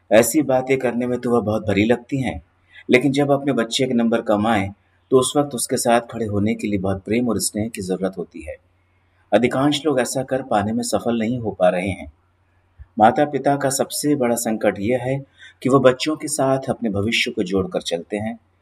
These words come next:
वह यह मानकर भी चलते हैं कि बच्चों के बारे में सारे फैसले उनको ही करने हैं। बच्चों को मानसिक रूप से मजबूत बनाना मेरे ख्याल में सबसे ज़रूरी काम है। बच्चे एक दूसरे की टिप्पणी का सही तरीके से सामना कर पाएं,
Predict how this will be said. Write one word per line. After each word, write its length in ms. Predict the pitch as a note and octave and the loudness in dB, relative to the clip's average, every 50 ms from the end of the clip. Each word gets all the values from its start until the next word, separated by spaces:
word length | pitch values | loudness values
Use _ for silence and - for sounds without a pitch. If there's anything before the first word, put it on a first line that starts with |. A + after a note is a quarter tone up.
| _ _ _ _ _ _ A2+ | _ _ _ _ _ _ 4
वह 120 | A#2+ C#3 | 6 6
यह 80 | C#3+ C3+ | 6 6
मानकर 420 | C3 B2 B2 C3 C3 D3+ D3 C#3 | 4 2 2 0 0 0 0 0
भी 100 | D3 D3 | 0 0
चलते 320 | C#3+ D3 C3+ B2 - C#3 | 0 0 0 0 -2 -2
हैं 180 | C3 C3+ C3+ C3 | -2 -2 -2 -2
कि 80 | C3+ G#2+ | 0 0
बच्चों 340 | G#2+ G#2 G2+ - - A#2 | 0 0 0 -2 -6 -6
के 100 | - - | -6 -4
बारे 280 | G2 F#2+ F#2+ F#2+ G2 G2+ | 0 2 4 4 4 2
में 100 | G#2+ G#2+ | -2 -2
सारे 340 | G2 - F#2+ F#2 F#2+ G2+ G2 | -2 2 2 2 2 2 0
फैसले 420 | - F#2 F2+ F2+ F#2 - G2+ G2+ | 0 0 0 0 -2 -4 -4 -2
उनको 280 | G2 F#2+ F#2 - F#2 F2 | -2 -2 -2 -2 -4 -4
ही 140 | F2 F#2+ G2 | -4 -4 -2
करने 300 | - G#2 G2 G#2 G2+ G2 | -2 -2 -2 0 -2 -2
हैं। 200 | G2 G2 G2+ - _ _ _ _ _ _ _ _ _ _ _ _ _ _ - - | -4 -6 -8 -10 _ _ _ _ _ _ _ _ _ _ _ _ _ _ 2 6
बच्चों 380 | A#2 B2+ C3 - - D#3+ D#3+ | 6 6 6 6 0 -4 -4
को 120 | D#3+ D#3+ C3 | -4 -4 -2
मानसिक 520 | A#2 A2+ A2+ A#2+ B2 A#2 - D#3+ D3+ - | -2 0 0 0 0 -2 -2 -4 -2 0
रूप 160 | B2+ B2+ B2 | 0 -2 -2
से 240 | - - - C#3+ C#3+ | -2 -4 -2 0 0
मजबूत 480 | B2+ A2+ G2+ F#2 G2 G2+ A#2+ C3+ C3+ - | 2 0 0 -2 -2 -2 -2 0 0 0
बनाना 360 | B2 A#2+ A#2+ A#2+ A#2+ B2+ B2 | 0 0 2 2 2 2 2
मेरे 280 | A2+ G2+ G2 G2+ G2+ | 2 2 2 2 2
ख्याल 340 | G2 - G#2 G#2 A2 B2 A#2+ | 0 2 2 2 2 2 2
में 200 | G2+ F2 E2 D#2+ - _ - _ _ | -2 -4 -6 -8 -10 _ -20 _ _
सबसे 420 | - - C#3 C3 - - - D#3+ D3 | -4 0 0 0 0 0 0 0 0
ज़रूरी 380 | - - A2 G2+ G#2 G#2 A2+ | 2 0 -2 -2 -2 -2 -2
काम 300 | - - F#2 F2 F2+ F2+ | -2 0 0 0 0 -2
है। 160 | F2 E2+ D2+ - _ _ _ _ _ _ _ _ _ - G2+ | -4 -6 -10 -10 _ _ _ _ _ _ _ _ _ -2 2
बच्चे 320 | A2 A#2+ A#2 - - D#3 | 2 2 2 2 -2 -4
एक 340 | D#3+ - D3 B2+ B2 A2 G#2+ | -2 -2 -2 -4 -6 -6 -4
दूसरे 320 | A#2 A2+ G#2+ - - C#3 | -4 -4 -2 0 0 0
की 80 | C#3 C3 | 0 -2
टिप्पणी 420 | G#2 G#2+ F#2 - - G#2+ A#2 B2+ | -4 -4 -4 -2 -2 -2 -2 0
का 120 | A#2+ C3 A#2+ | 0 0 0
सही 260 | - - G#2+ G#2 G#2 | 0 -2 -2 -2 0
तरीके 360 | G#2 G2+ F#2+ F#2+ F#2 - A2 | 2 2 2 2 0 -2 -4
से 140 | - - G2+ | -6 -6 -6
सामना 380 | - - F2+ F2+ F2+ F#2 F2+ F2 | -4 -2 0 0 0 0 -2 0
कर 200 | - G#2 A2 - | 0 0 -2 0
पाएं, 300 | - F2 F2 F2 F#2 | 0 -2 -2 -2 -2